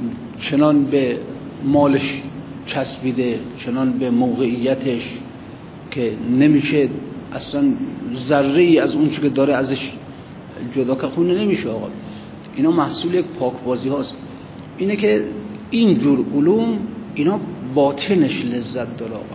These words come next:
الان خود قرآن اینجوریه دیگه. ظاهر قرآن لذتش در همینه که انسان آیات قرآن رو بخونه. خب آیات یک آیات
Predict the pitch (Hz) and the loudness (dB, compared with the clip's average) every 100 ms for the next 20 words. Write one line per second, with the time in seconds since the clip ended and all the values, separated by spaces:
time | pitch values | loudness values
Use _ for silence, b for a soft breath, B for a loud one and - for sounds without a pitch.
0 | - 143 - 135 131 - 127 156 175 143 | -2 -2 0 -2 -2 0 2 4 6 6
1 | 139 147 202 147 127 123 98 - - - | 4 4 4 4 0 0 -2 -6 -12 -14
2 | - - - - - - - - - - | -16 -16 -16 -18 -18 -18 -18 -18 -18 -16
3 | - - - 135 135 147 208 208 220 214 | -16 -16 -14 -10 0 2 2 2 0 2
4 | 214 208 202 208 175 165 156 202 202 - | 2 2 0 0 2 2 2 0 0 -2
5 | 180 170 185 208 208 202 208 175 165 196 | -2 -2 0 0 0 0 0 0 0 -2
6 | - 156 175 180 175 160 160 170 165 151 | 0 2 4 4 0 0 2 2 2 2
7 | 170 - 156 147 147 196 - 185 190 190 | 0 4 4 4 2 0 0 2 4 2
8 | 185 170 - 165 165 165 165 | 0 -2 0 2 2 2 0